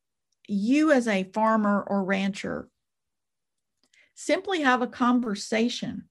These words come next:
with any companies that you work with and share your personal information with. Ask them what they're doing to safeguard your data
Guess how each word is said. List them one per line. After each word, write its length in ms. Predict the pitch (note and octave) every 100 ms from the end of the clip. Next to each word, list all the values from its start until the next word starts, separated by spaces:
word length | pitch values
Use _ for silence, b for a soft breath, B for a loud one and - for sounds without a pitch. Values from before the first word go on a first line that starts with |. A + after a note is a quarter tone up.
| _ _ _ _
with 200 | A3 A3+
any 200 | C4 D4
companies 560 | C#4+ B3 A#3 B3 A3 G#3
that 140 | -
you 220 | G3 A3+
work 340 | G3+ G#3+ A3+ G#3
with 240 | G3 F#3+
and 160 | F3 F#3+
share 240 | A3+ G#3+
your 160 | G#3+ G3+
personal 600 | - G3+ G3+ G3+ F#3+ F#3
information 760 | F3 F3 F3 G3+ A3 - E3
with. 260 | D#3+ D#3 D3+ -
Ask 380 | - B3+ E4+ - G#4
them 440 | F#4+ C#4 A3+ G#3 G3+ _ _
what 260 | - A#3 B3+
they're 140 | B3
doing 440 | G#3 A3+ A3 G#3 F#3+
to 80 | G3
safeguard 560 | - F#3+ G3 F#3+ F#3+
your 80 | F#3
data 440 | F3 D3+ D3+ A#2+